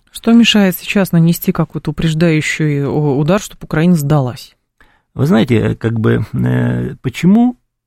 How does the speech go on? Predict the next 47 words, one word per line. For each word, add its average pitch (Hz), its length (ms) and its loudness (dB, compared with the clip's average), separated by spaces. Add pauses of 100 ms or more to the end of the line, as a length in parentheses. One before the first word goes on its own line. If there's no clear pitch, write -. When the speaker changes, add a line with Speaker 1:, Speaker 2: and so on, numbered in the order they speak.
(160)
Speaker 2:
мы, 170 400 2
вот 135 220 0
у 143 180 2
нас, 156 180 2
вот 151 200 0
если 151 260 0
смотреть 147 380 -2
ситуацию 131 440 -6
сейчас, 214 400 -4
да, 151 140 -2
Speaker 1:
Мгм. 170 360 2 (200)
Speaker 2:
сейчас - 340 -2
война 170 580 2 (160)
фактически - 560 -6
не 151 180 6
идет 147 240 0
за 143 80 -4
территорию. - 540 -6 (680)
Speaker 1:
Так - 140 -4
она 208 140 4
и - 20 6
Speaker 2:
Потому 233 140 4
Speaker 1:
не 247 80 0
Speaker 2:
что, - 80 -2
Speaker 1:
шла 220 140 0
изначально 208 240 0
Speaker 2:
потому 170 200 4
Speaker 1:
за 151 60 0
Speaker 2:
что, 147 80 -4
Speaker 1:
территорию. 160 240 0
Speaker 2:
потому 165 200 2
что 151 140 -4
если 156 240 2
война 147 260 4
была 143 180 2
за 143 100 0
территорию, 170 420 0
ну, 139 160 -2
воевали 135 380 2
по-другому, 160 580 0
была 127 240 4
бы 110 140 2
мобилизация, 160 800 0
там, 151 200 0
как 131 200 -4
бы, 123 100 -4
э, 135 640 -6